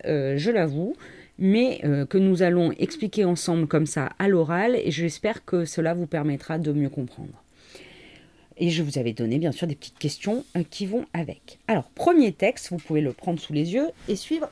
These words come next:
avec moi. Extrait du manifeste des, du Parti communiste. À notre époque, la société se divise de plus en plus en deux vastes camps ennemis, en deux grandes classes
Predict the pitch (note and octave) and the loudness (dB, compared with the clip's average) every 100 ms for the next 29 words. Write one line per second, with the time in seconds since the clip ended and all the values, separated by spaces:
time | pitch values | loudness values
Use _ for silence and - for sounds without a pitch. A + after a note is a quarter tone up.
0 | - C#4+ G3 - - - _ _ _ _ | -2 -2 -2 -6 -10 -12 _ _ _ _
1 | _ - B3+ - - C4+ F#4+ - F3+ F#3 | _ -6 -4 -4 2 2 2 -4 -6 -6
2 | F3+ F3 F#3+ A3 - C4+ - - - E3+ | -4 -2 -2 -4 -4 -4 -4 -6 -8 -8
3 | D3 E3 D3+ D3 C#3+ D#3+ A#3+ - D#4 A#3 | -2 2 2 0 -2 -2 -4 -2 -2 -2
4 | F3 A2 - - - _ _ _ _ _ | -2 -8 -14 -20 -20 _ _ _ _ _
5 | - - _ - - - - - _ - | -20 -20 _ -20 -20 -20 -20 -20 _ 2
6 | G3+ C4+ D4+ G3+ - B2+ - - _ _ | 4 4 4 2 2 -2 -2 -14 _ _
7 | - _ - F#3+ - D4+ - G3+ D#3 F3+ | -20 _ 0 2 2 0 0 -2 0 -2
8 | C#4+ _ - F#3 E3+ G3+ C4 C#4+ C#3+ C#3+ | -4 _ -6 -4 -2 -2 0 0 -2 -4
9 | C#4 B3+ F3+ - B2+ D3+ - - - _ | -2 0 0 -2 -6 -8 -10 -20 -20 _
10 | - E3 E3+ C4+ B3+ A3 B3+ - E3+ - | 0 2 4 4 4 2 0 -4 -6 -4
11 | A3 A#3+ - G3 F3+ C3+ F2+ - - _ | -6 -6 -2 2 4 2 0 -6 -20 _
12 | _ _ - D#3 D#3+ C#3+ C#4+ A#3+ G#3 F#3+ | _ _ 2 6 6 4 4 4 0 -2
13 | - D#3+ G3+ - - | 0 -2 -2 -4 -14